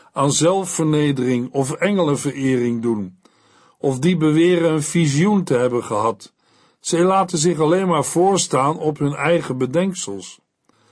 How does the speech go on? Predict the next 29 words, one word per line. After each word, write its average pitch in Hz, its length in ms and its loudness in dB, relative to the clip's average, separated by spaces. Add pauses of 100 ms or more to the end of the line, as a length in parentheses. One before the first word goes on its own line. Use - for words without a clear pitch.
(140)
Ze - 180 -4
houden 170 400 2
zich 143 260 -2
niet 175 280 0
aan 135 180 -4
Christus, - 680 -4 (360)
het 127 200 -4
hoofd 151 440 0
van 135 160 -2
het 127 160 -2
lichaam, 98 600 -4
de 117 100 -2
gemeente, 135 680 -4 (600)
dat 117 200 -2
met 120 240 -2
gewrichten 143 880 -2
en 123 200 -2
pezen 151 480 0
door 143 220 2
hem 180 240 2
wordt 160 280 0
bijeengehouden. 151 1040 -2 (640)
Alleen 190 500 0
door 190 200 4
met 180 220 0
hem 220 280 2
verbonden 131 540 -2
te 113 100 -8
blijven, 95 540 -4